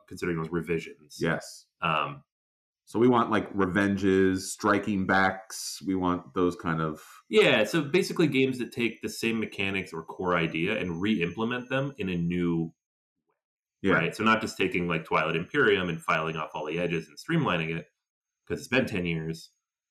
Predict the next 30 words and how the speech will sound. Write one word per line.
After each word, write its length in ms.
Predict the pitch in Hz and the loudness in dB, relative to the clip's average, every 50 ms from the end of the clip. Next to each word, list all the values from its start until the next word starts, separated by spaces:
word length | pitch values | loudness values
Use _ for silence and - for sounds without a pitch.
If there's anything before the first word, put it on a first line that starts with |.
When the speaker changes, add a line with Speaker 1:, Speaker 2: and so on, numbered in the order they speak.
| _ - | _ -6
Speaker 1:
um, 200 | 85 78 - - | -4 -4 -4 -4
which 140 | - - | -4 -4
is 80 | 147 127 | -4 -2
cool. 480 | - - 131 147 - - - - - _ _ _ | 2 8 10 10 10 8 4 -2 -10 _ _ _
If 120 | - - - | -8 -4 0
that, 220 | 98 90 - - - - _ | 0 0 0 0 -6 -14 _
if 100 | - 101 | -8 -4
that 160 | - 95 95 - | -2 -2 -2 -2
counted, 340 | - - - 90 82 80 | -2 0 0 2 2 0
it 60 | 85 78 | -2 -2
would 100 | 80 78 | -4 -4
be 80 | 85 | -4
number 220 | 82 82 78 76 76 | -4 -4 -4 -4 -4
one. 300 | 87 95 90 78 - - _ _ _ _ _ _ _ _ _ _ _ | -2 -2 -2 -4 -6 -10 _ _ _ _ _ _ _ _ _ _ _
But 340 | 104 87 85 80 - - - - _ _ _ _ _ _ _ _ _ | 2 2 2 2 0 -2 -8 -16 _ _ _ _ _ _ _ _ _
actually, 560 | 98 92 90 - 107 95 87 85 82 82 82 _ _ - | -2 -2 0 0 2 2 2 2 0 -2 -8 _ _ -8
you 80 | 101 85 | -8 -8
know, 160 | 78 73 - _ 101 | -8 -10 -14 _ 0
giving 260 | 120 117 110 110 101 | 2 4 4 4 2
us 140 | 95 85 - | 2 0 0
a 60 | 85 | 0
new 400 | 85 85 87 95 110 110 104 98 92 | 0 0 2 4 4 4 4 4 0
game 280 | 87 92 85 82 78 | 0 -2 -2 -2 -2
that's 160 | 80 82 - - | -6 -10 -10 -8
doing 220 | - 85 85 85 | -6 -6 -6 -6
something 400 | 82 - 85 80 80 80 80 76 73 | -6 -8 -10 -10 -10 -12 -14 -14 -8
different 380 | - 90 85 - 87 80 78 - | -8 -8 -6 -6 -6 -8 -6 -8
in 80 | 85 80 | -10 -10
the 60 | 76 | -10
s-, 280 | - - - - - | -12 -14 -16 -16 -18